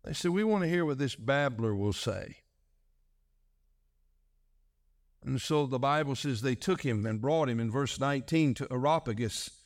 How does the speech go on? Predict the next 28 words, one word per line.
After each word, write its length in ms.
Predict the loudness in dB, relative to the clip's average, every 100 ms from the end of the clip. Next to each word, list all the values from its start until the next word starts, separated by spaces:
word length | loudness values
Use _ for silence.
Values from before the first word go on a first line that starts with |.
| _ _ _
saying, 320 | 2 4 4
"May 140 | 2 2
we 100 | 2
know 260 | 4 4
this 240 | 2 0 0
new 160 | -2
doctrine 600 | 2 4 4 2 -4 -2
whereof 280 | 2 2 2
thou 200 | 2 2
speakest 600 | -2 -2 -2 0 -4 0
is, 220 | -2 -2 -6 -20 -16 -2
for 80 |
thou 220 | 4 4 4
bringest 400 | 2 2 0 0
certain 320 | 0 2 -2
strange 840 | -6 -4 0 2 2 2 0 0
things 640 | 2 4 4 2 2 0 -4
to 160 | -2
our 240 | 2 2 2
ears. 420 | 0 2 0 -2 -10 -20 -20 -20 -20 _ _ -20 _ _ -12
We 200 | 0 2
would 160 | 2 2
know, 560 | 4 6 4 2 -2 -2
therefore, 800 | 0 2 0 0 0 2 0 0
what 260 | 2 2
these 320 | 0 -2 -4
things 480 | -2 -2 0 0 2
mean." 800 | 2 4 4 4 2 -2 -8